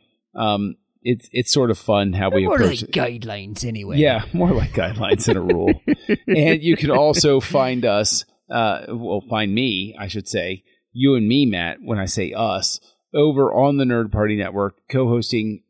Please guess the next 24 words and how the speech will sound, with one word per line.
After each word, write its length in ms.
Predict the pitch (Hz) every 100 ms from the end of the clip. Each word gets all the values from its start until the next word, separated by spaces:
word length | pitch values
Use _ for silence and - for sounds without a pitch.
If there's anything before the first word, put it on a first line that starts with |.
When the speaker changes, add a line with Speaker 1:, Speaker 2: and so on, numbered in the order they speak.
| _
Speaker 1:
Aggressive 680 | 120 127 113 139 156 170 127
Negotiations, 840 | 127 110 104 117 95 92 98 95 -
a 120 | 123
Star 340 | - - 123
Wars 240 | 127 117 98
podcast, 720 | - 80 80 - 73 73 -
which 200 | 104 - -
I 360 | 123 151 180
think 420 | - 131 101 82 -
is 220 | 113 107
a 140 | 107
delightful 760 | 101 107 101 107 143 131 120 110
show. 480 | - 95 85 90 _ _ _ _
Some 320 | - - 156 175
people 280 | 180 170
may 180 | 160 147
disagree, 640 | 139 123 131 123 117 107 104 - _ _
but 140 | 135
I 80 | 127
think 220 | 120 120
those 180 | 120 110
people 340 | - 113 - 92
are 80 |
wrong. 380 | 85 80 73 92